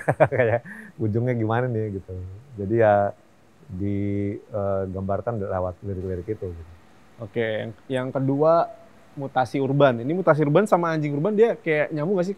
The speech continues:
Speaker 2: Ada
Speaker 1: Iya, kan.
Speaker 2: penjelasan tambahannya?
Speaker 1: Iya, ini cerita tentang korban-korbannya kehidupan urban. <laughs>
Speaker 2: Ah, gimana nih kalau yang Mutasi Urban?
Speaker 1: Mutasi Urban tuh salah satu dari batch lagu yang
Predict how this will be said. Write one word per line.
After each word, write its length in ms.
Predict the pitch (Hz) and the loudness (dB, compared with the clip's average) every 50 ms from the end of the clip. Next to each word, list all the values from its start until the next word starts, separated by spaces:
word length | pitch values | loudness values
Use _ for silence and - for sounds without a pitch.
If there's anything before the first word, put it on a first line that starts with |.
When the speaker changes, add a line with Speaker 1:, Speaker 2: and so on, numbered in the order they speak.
| 202 185 156 | -6 -6 -2
Speaker 2:
Ada 300 | - 156 147 143 143 - - - - - - - | -2 0 2 2 0 0 -4 -12 -20 -20 -12 -4
Speaker 1:
Iya, 320 | 107 120 147 131 107 98 | 2 6 8 8 8 6
kan. 80 | 95 139 | 4 4
Speaker 2:
penjelasan 380 | 131 127 139 135 131 143 139 131 | 4 4 4 2 2 0 0 0
tambahannya? 760 | - 131 135 139 135 131 123 135 135 143 143 143 139 139 139 135 - - - | 0 0 0 0 0 -2 -2 -2 -4 -4 -6 -8 -8 -10 -12 -14 -18 -14 -6
Speaker 1:
Iya, 400 | 107 104 113 123 117 107 98 98 | 2 4 8 8 8 8 6 2
ini 100 | 113 139 | -2 -4
cerita 300 | 147 - 110 117 120 117 | -2 0 2 4 4 4
tentang 480 | 120 120 120 117 120 120 117 117 117 - - | 4 4 2 2 2 -2 -6 -8 -10 -14 0
korban-korbannya 720 | - - 117 113 120 120 123 123 123 120 120 123 123 127 127 | 4 4 6 8 8 6 6 6 6 6 8 6 6 4 4
kehidupan 320 | - 127 127 123 127 131 | 4 4 6 6 6 6
urban. 300 | 139 156 160 135 131 127 127 113 - - - 131 | 6 4 6 8 8 6 6 2 -6 -6 -6 -6
<laughs> 200 | - - 107 - | -6 -6 -10 -6
Speaker 2:
Ah, 300 | - 147 151 156 147 139 151 151 120 - - - | 0 4 4 4 4 4 0 -4 -8 -14 -16 -8
gimana 320 | - 135 147 160 156 151 | 0 2 4 4 4 4
nih 140 | 143 135 127 117 | 2 2 0 0
kalau 200 | - 143 143 139 | 2 2 4 4
yang 240 | 135 135 135 135 - | 2 0 -2 -6 -8
Mutasi 300 | - 147 - 139 127 139 | -4 0 0 0 0 0
Urban? 320 | 139 139 139 135 117 101 - - - - - - - - - - - - - - - - - - - - - - - - | -2 0 0 -2 -2 -4 -10 -18 -20 -20 -20 -20 -20 -20 -20 -20 -20 -20 -20 -20 -20 -20 -20 -20 -20 -20 -20 -20 -20 -16
Speaker 1:
Mutasi 480 | - 117 113 117 110 - 127 117 127 147 | -8 -4 -4 2 6 6 6 6 6 4
Urban 240 | 147 143 143 156 160 | 6 8 8 6 8
tuh 140 | 160 202 165 | 6 4 6
salah 200 | 160 143 139 135 | 8 8 8 8
satu 500 | 135 135 131 - 170 175 175 165 160 151 139 | 6 4 6 4 4 6 6 6 4 2 -2
dari 380 | 147 131 120 113 120 127 143 | -6 -4 2 4 4 4 4
batch 480 | 143 127 110 127 131 135 131 - - - | 2 4 4 4 4 4 2 -4 -10 -2
lagu 400 | 113 110 107 107 104 107 123 139 | 2 2 4 4 2 2 2 4
yang 300 | 135 127 120 120 131 135 | 6 6 6 4 2 -6